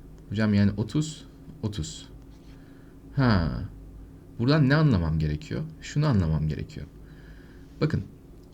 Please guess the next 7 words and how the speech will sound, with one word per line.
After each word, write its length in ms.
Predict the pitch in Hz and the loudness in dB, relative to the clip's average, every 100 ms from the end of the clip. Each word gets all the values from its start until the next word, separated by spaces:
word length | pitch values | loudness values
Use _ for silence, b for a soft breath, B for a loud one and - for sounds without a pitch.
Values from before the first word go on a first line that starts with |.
| - | -2
Burası 220 | 143 156 | 0 0
çok 200 | 160 151 | 0 0
önemli. 260 | 98 76 85 117 - - B B B B B - - | 2 0 -2 -6 -10 -18 B B B B B -20 -6
Ben 160 | 131 156 | -2 0
katlarını 540 | 156 - - 147 151 | 0 -2 2 4 4
almaya 320 | 147 147 147 | 4 4 4
başladığımda 680 | 139 151 165 147 113 98 | 4 2 0 2 2 2